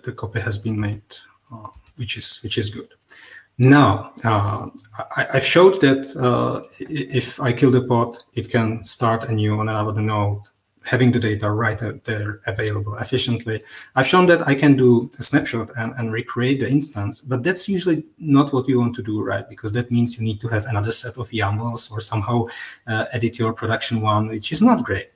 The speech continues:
But what you usually want is actually for this to happen somehow automatically, and Portworx can do that as well. Uh, so there's another set of yaml files, um, and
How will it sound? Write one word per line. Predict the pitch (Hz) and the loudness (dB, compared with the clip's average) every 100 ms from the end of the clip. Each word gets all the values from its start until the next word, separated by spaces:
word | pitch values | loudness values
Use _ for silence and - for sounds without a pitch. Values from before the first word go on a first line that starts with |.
| - - - | -20 -14 -8
But | 131 - | -8 -4
what | 139 196 | -2 2
you | 208 | 2
usually | 180 180 202 | 2 2 2
want | - 147 143 - - | 2 2 0 -4 -6
is | 120 123 - | 0 2 0
actually | 117 - 131 131 127 - _ _ | 0 0 4 4 4 0 _ _
for | - 139 | 0 4
this | 135 143 - | 6 6 6
to | |
happen | 123 123 131 | 4 4 4
somehow | - 131 143 120 120 110 | 4 6 4 4 0 -2
automatically, | 110 127 101 104 - 113 117 | -2 0 -2 -4 -12 -8 0
and | 156 180 - _ _ | 2 2 -2 _ _
Portworx | 123 117 131 - | -4 2 2 2
can | 131 127 | 0 2
do | 131 | 4
that | 135 135 | 2 0
as | 139 160 | 0 0
well. | 135 - - _ - - - - | 0 -2 -8 _ -20 -20 -20 -4
Uh, | 117 113 107 107 - - | 0 2 2 -2 -6 0
so | - 113 | 2 4
there's | 143 151 | 4 4
another | 165 151 156 | 6 6 6
set | - 143 143 | 4 2 0
of | 139 - 143 | -4 -6 0
yaml | 127 151 156 | 4 4 2
files, | 160 196 - - _ - | -6 -6 -8 -10 _ -4
um, | 123 120 120 120 120 120 120 - _ _ - | 0 2 4 4 4 2 0 -8 _ _ -2
and | 127 127 127 | 0 0 -4